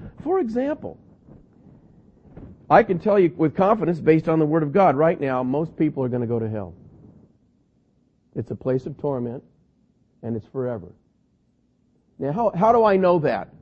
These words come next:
I'm telling you that by faith. How do I know it? This book. This book says it. Now, I believe that. I believed it first for myself.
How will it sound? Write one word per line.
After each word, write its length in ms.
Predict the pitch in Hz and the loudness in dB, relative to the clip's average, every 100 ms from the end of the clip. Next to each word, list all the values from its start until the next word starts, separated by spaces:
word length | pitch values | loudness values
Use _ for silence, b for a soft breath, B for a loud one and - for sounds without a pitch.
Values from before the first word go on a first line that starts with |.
| - | -2
I'm 140 | 147 151 | 0 2
telling 260 | 220 214 | 2 2
you 80 | 190 | 4
that 160 | 175 156 | 4 4
by 160 | 151 | 2
faith. 280 | 139 147 120 | 2 -2 0
How 120 | 175 | -2
do 100 | 196 | 0
I 100 | 185 | 0
know 220 | 170 180 | -2 -4
it? 100 | 110 - _ _ _ - - - - _ _ _ _ _ _ | -6 -12 _ _ _ -20 -20 -20 -20 _ _ _ _ _ _
This 140 | 143 - | -14 -2
book. 380 | 226 247 - _ - _ _ _ - | 2 2 2 _ -20 _ _ _ -2
This 160 | 147 | 0
book 320 | - 131 143 - - | 0 0 -2 -4 0
says 300 | 180 196 151 | 2 2 0
it. 120 | - _ _ _ _ _ | -8 _ _ _ _ _
Now, 160 | 139 151 | 2 6
I 140 | 233 | 8
believe 460 | 160 143 165 214 131 | 8 6 6 4 0
that. 280 | 101 90 - _ _ _ _ b b b b | -6 -10 -18 _ _ _ _ b b b b
I 120 | - | 2
believed 320 | 151 180 214 165 | 4 4 4 2
it 100 | 135 | 0
first 300 | 208 226 - | 4 4 4
for 140 | 156 | 0
myself. 640 | 151 151 - 226 214 107 | 2 0 4 8 8 4